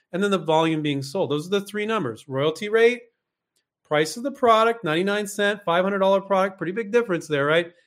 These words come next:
And how many units are they selling? Are they selling a thousand units a year? Are they selling twenty thousand? Are they selling half a million? And those are the things. So, Kathy,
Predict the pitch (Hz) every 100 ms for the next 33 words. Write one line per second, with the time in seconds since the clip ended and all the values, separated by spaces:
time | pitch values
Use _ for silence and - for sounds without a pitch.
0 | _ 175 208 208 202 190 190 180 156 -
1 | 180 131 123 135 135 170 156 139 - _
2 | _ - 139 160 220 240 240 226 240 254
3 | 160 135 - 135 120 - 175 202 220 226
4 | 214 170 131 147 135 131 156 147 123 160
5 | 214 233 - _ _ _ 156 165 170 170
6 | 151 147 226 131 - 185 165 - _ _
7 | _ _ _ - _ 180 180 190 170